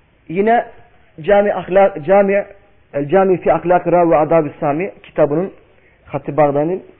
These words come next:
birinci cildinin yüz doksanıncı sayfasında bu rivayet nakledilmiştir. Abdurrahman İbni Mehdi'nin bu hareketi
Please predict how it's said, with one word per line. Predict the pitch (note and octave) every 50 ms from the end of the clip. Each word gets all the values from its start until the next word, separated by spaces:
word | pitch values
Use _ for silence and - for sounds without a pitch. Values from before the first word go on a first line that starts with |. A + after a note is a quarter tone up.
| _ _ _ _ -
birinci | C3 D3+ E3 D#3+ E3+ D#3
cildinin | D3+ D3 C#3 D#3+ F#3
yüz | F3+ D#3+ C3+
doksanıncı | D#3 D#3+ D#3+ - E3+ E3 D#3+ E3
sayfasında | E3+ D3+ C3 C#3+ C3+ - D3+ D3+ D#3 F#3 G#3+ G#3+ - - - _ _ _ _ -
bu | C#3+ E3
rivayet | F#3 F3 F3+ E3+ E3+
nakledilmiştir. | E3+ F#3+ F#3 - E3+ D3+ D3+ D3+ C#3+ - - - B3 C4 - - _ _ _ _ _ _ - -
Abdurrahman | - G3+ F#3+ F#3+ B3+ B3 G#3 G#3+ A#3 B3 A#3+ A3
İbni | G3 F#3+ G#3+
Mehdi'nin | G#3+ A3 A3+ G#3+ F3 G3+ G3+ G3+
bu | G3+ B3+ G#3+
hareketi | G3 F#3+ F3+ E3+ - F3 D#3 D#3+ - A3+ C4 C4